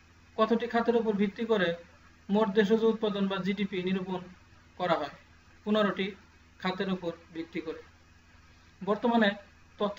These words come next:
প্রতিমন্ত্রী কে? বেগম তারানা হালিম। বর্তমানে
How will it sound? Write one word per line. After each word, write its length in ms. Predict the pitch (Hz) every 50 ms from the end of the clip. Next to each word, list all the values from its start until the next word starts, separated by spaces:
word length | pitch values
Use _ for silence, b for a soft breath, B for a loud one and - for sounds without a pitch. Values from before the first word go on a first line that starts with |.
| 233 226
প্রতিমন্ত্রী 500 | 233 226 233 233 226 226 214 - - 220 - -
কে? 100 | 202 151 - - - - - - - - - - - - - - - - - - - - - - - - - - - - -
বেগম 400 | 185 190 214 226 220 226 208 202 226 - - - - - - - -
তারানা 360 | 196 196 208 214 214 208 190 180 190 - - -
হালিম। 280 | - 175 165 160 147 143 - - - - - - - - - - - - - - - - - - - - - - - - - - - - - - - - - - - - - - - -
বর্তমানে 480 | 185 202 220 - 254 247 247 240 208